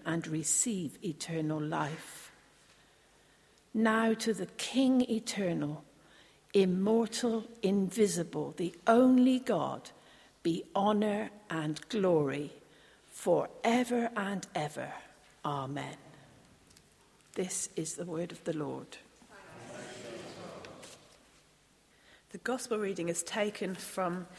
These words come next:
Speaker 2: Luke's Gospel, chapter fifteen, verses one to ten.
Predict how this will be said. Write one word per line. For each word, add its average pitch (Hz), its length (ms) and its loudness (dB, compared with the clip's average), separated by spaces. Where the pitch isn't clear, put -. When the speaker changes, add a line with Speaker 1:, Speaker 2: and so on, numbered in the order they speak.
Speaker 2:
Luke's 202 380 -2
Gospel, 175 600 0
chapter - 320 0
fifteen, 180 640 -2
verses 170 360 -4
one 170 240 -2
to - 120 -12
ten. 151 380 -10